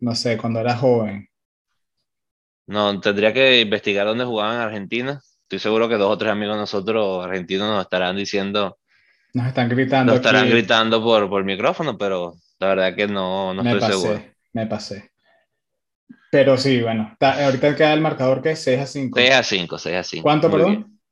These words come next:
Speaker 2: Seis a cinco, sigo
Speaker 1: Ok.
Speaker 2: perdiendo. Para que
Speaker 1: Ok.
Speaker 2: todo, todo,
Speaker 1: <laughs>
Speaker 2: todos lo sepan, Alan.
Speaker 1: Este,
Speaker 2: Y bueno,
Speaker 1: bueno.
Speaker 2: con este tema vamos, creo que empezar, eh, lamentable la noticia de, del Kun,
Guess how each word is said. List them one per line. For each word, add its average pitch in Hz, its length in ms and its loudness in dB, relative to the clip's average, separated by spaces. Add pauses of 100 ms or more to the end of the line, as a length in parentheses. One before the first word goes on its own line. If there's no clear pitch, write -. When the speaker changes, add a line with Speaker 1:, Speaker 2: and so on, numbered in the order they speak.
(160)
Speaker 2:
Seis 117 220 2
a 127 100 2
cinco, 87 300 -4
sigo 104 220 -2
Speaker 1:
Ok. 95 180 0
Speaker 2:
perdiendo. 82 260 -8 (220)
Para 117 140 -2
que 87 100 -2
Speaker 1:
Ok. - 20 -10
Speaker 2:
todo, 95 540 0 (360)
todo, - 400 2
Speaker 1:
<laughs> - 600 -8
Speaker 2:
todos 131 200 6
lo 131 100 4
sepan, 90 340 -2
Alan. 82 220 -10 (1700)
Speaker 1:
Este, 123 240 0
Speaker 2:
Y 127 60 4
bueno, 147 240 8
Speaker 1:
bueno. - 0 -
Speaker 2:
con 131 220 6
este 156 260 2
tema 165 400 4
vamos, 151 280 4
creo 147 180 2
que 156 60 0
empezar, 127 800 0
eh, 104 320 -4
lamentable 95 480 -4
la 127 120 2
noticia 101 580 -2
de, 95 520 0 (360)
del 98 240 -2
Kun, 120 380 0